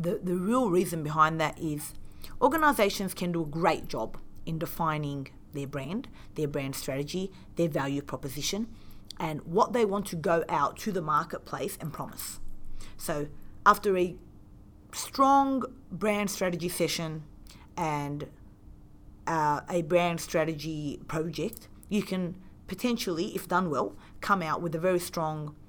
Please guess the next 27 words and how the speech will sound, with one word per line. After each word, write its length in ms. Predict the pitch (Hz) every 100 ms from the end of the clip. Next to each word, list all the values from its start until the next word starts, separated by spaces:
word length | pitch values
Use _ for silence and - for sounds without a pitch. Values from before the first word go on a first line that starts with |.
| - -
value 260 | 165 151
proposition 440 | 151 147 156 160 147
and 100 | 147
brand 280 | 151 135
promise. 260 | - - -
So 240 | - 147
this 300 | 151 233 233
is 120 | 226 180
what 220 | 185 196
I 140 | 180 175
am 120 | 165
promising 640 | 160 202 196 - 180 262 -
as 180 | 180
a 40 | 202
brand 420 | 175 170 185 254 - - -
to 200 | - 175
our 140 | 165
customers. 600 | - 147 - - - - - - - - - - - -
But 240 | - 170 - - - - - - - -
messaging 640 | 175 220 247 247 185 208 190
that 180 | 175
out 200 | 175 175 -
to 100 | 175
marketplace 680 | 160 170 185 - 143 147 165
is 100 | 151
one 180 | 156
thing. 280 | 175 247 330